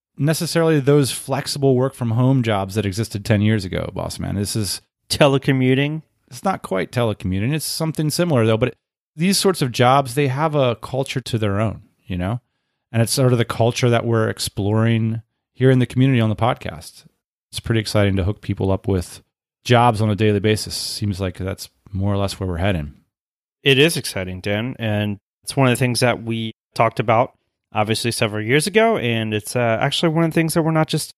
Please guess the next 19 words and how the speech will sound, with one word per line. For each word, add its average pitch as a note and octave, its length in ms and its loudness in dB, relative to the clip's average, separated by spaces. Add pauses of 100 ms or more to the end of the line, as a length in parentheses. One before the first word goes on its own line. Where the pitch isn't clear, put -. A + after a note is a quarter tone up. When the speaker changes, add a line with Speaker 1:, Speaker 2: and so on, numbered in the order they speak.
(100)
Speaker 2:
armchair D3+ 440 0
quarterbacking. G2+ 760 -2 (440)
We're A2 100 -10
gonna C3+ 120 2
do C#3+ 160 0
something G2+ 320 -4
about E2 240 -4
it. - 80 -10 (640)
Speaker 1:
Well, F#3+ 140 2
Ian, A3 160 6
we G3+ 80 4
didn't C4+ 260 0
quite A3+ 300 2 (420)
get D#3 140 2
around D3 400 2
this B2+ 180 0
episode C#3 540 0
to A#2+ 120 -2
sharing B2 800 0